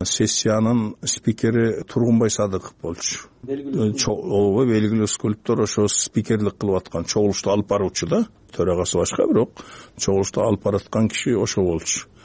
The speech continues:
Speaker 1: Жогорку Кеңештин төрагасы Таштанбек Акматов болчу. А чогулушту алып барган спикер Тургунбай Садыков болчу да.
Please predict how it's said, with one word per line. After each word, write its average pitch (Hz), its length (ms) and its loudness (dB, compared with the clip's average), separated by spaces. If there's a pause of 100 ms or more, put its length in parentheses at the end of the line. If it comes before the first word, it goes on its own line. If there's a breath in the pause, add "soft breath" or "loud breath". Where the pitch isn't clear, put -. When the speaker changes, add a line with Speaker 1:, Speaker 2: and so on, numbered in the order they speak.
Speaker 1:
Жогорку 104 420 2
Кеңештин 110 340 0
төрагасы 110 1040 0
Таштанбек 110 480 0
Акматов - 400 -2
болчу. - 400 -8 (320)
А 107 120 -2
чогулушту 101 580 -2
алып 104 180 0
барган 101 340 0
спикер 165 540 -2 (320)
Тургунбай 104 380 2
Садыков 82 440 -8
болчу 85 300 -10
да. 190 160 -6